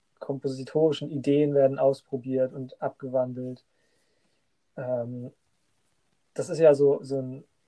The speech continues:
kennzeichnendes Ding für die, dass die pro Album scheinen die ja so eine Art von Sounds-Idee zu entwickeln. So oder so wollen wir jetzt klingen.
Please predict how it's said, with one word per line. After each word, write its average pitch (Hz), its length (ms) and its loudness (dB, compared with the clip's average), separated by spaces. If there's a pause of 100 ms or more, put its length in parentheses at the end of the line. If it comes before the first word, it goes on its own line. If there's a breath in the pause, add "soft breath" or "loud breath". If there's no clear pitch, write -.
(160)
kennzeichnendes 139 760 -2
Ding 170 220 -10
für 123 180 -8
die, 120 420 -10
dass - 240 -8
die 131 160 -4
pro - 280 0
Album 156 560 0 (180)
scheinen 147 380 -6
die 139 120 -6
ja 131 160 0
so 127 80 -10
eine 131 160 -6
Art 131 180 -6
von 123 420 -6
Sounds-Idee - 1700 -6
zu - 140 -8
entwickeln. 175 680 -8 (1600)
So 143 220 4
oder 139 180 4
so 135 220 2
wollen 135 280 2
wir 127 100 -2
jetzt 123 200 -8
klingen. 190 520 -6